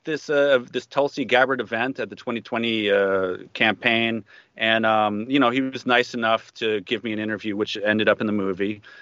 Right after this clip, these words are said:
Um, and so I would, I, I just send him a lot of links to things to correct him, um, you know, th-, throughout the year. And, um, that was one of the things when I saw him post about, uh,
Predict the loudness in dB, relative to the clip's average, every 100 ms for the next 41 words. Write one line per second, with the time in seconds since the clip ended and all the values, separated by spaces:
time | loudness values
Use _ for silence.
0 | _ -2 2 4 4 0 -2 -8 -2 2
1 | 2 0 -10 -4 2 4 2 -4 2 4
2 | 4 0 -2 -6 _ -2 -2 0 -2 -2
3 | -14 -6 -6 -4 -6 -2 0 0 -4 -10
4 | -8 -8 -8 -14 -14 -8 -6 -6 -12 -16
5 | -8 -2 -2 -2 -8 -14 -16 -20 _ _
6 | _ -4 0 0 0 -2 -6 -10 -6 -4
7 | -4 -4 -6 -4 4 4 4 -2 -8 -8
8 | -4 -4 -6 _ _ -6 0 2 4 4
9 | 2 2 0 0 0 0 0 -2 -2 0
10 | -2 -2 -4 -4 0 2 2 2 2 2
11 | 2 4 4 2 2 2